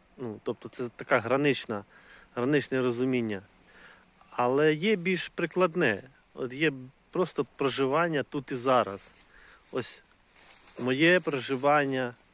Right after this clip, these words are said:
тут і зараз. Як я себе почуваю, як я себе сприймаю, е, чому мені те, чому я те відчуваю, чому взагалі не просто, навіть не, не тільки на відчуттях, на щось такому високому, незрозумілому, а на самих зрозумілих речах.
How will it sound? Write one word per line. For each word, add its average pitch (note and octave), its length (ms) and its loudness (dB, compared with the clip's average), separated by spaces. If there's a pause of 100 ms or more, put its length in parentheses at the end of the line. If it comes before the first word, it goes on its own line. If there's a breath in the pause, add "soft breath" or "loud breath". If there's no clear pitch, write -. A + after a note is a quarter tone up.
(140)
тут D3 200 -8
і B2+ 60 0
зараз. G#2 400 -2 (720 soft breath)
Як C3 220 0
я C3 60 0
себе A#2 280 -4 (100)
почуваю, D3+ 600 4
як B2+ 200 2
я B2 80 -4
себе A#2 260 -6
сприймаю, C3+ 800 0 (1080 loud breath)
е, A2+ 300 -2 (760)
чому D3 380 2
мені B2 300 2
те, D#3 380 6
чому C3+ 340 -2
я B2 120 4 (120)
те C#3 380 6
відчуваю, A#2 760 0
чому D3+ 240 0
взагалі D3 480 2 (400 loud breath)
не C#3 80 -2
просто, F3+ 300 0 (140)
навіть D3+ 320 2
не, D#3 320 2
не D3+ 200 -2
тільки G#3+ 320 -2
на D3 140 4
відчуттях, D#3 760 2
на C3 100 -4
щось - 200 -6
такому A#2+ 380 -6
високому, A#2+ 680 0
незрозумілому, A#2 800 -2
а C#3+ 80 2
на D3 100 0
самих F3+ 340 4
зрозумілих F#3 640 2
речах. E3+ 380 4